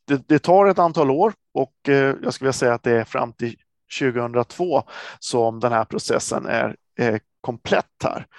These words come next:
Och då har ju Sverige, eh,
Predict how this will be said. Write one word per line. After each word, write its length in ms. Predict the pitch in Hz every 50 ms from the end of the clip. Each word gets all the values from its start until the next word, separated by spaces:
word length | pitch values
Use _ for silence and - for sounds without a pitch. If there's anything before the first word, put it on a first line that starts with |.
| - - - - - _ _ -
Och 240 | 120 120 - - _ _ - - _ _
då 200 | 120 123 135 139
har 160 | 139 139 135
ju 80 | 139 131
Sverige, 540 | - - 131 135 151 160 160 156 156 147 - _ _ _ _ _ _ - -
eh, 180 | 120 95 65